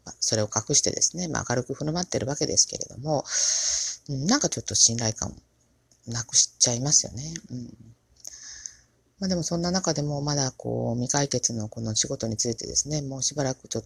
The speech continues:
と先が見えない状態で、えー、携わっていかなきゃいけないなっていうので、ちょっとね、えー、明日からも、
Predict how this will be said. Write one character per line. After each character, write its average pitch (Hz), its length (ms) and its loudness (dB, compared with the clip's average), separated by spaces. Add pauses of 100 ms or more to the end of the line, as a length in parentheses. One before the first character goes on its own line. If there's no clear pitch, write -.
と 98 280 2
先 - 260 -2
が 135 100 0
見 127 140 -2
え 143 60 0
な 127 160 0
い 104 40 0
状 107 200 0
態 147 260 2
で、 135 260 2 (460)
え - 60 -4
ー、 - 1900 -10
携 123 200 2
わ 117 60 0
っ - 40 -6
て - 120 -4
い 87 60 -2
か 127 100 0
な 127 100 -4
き - 80 -4
ゃ 107 40 0
い 104 40 -4
け 135 120 -2
な 139 120 -2
い 131 40 -2
な 135 80 0
っ 135 60 -4
て - 160 -10
い 120 40 -8
う - 80 -10
の 110 80 -8
で、 113 160 -6
ち - 120 -8
ょ - 40 -8
っ - 20 -20
と - 120 -10
ね、 127 180 -10 (540)
え - 40 -12
ー、 - 200 -12 (280)
明 110 60 0
日 - 160 2
か 104 120 -6
ら 95 100 -8
も、 - 120 -18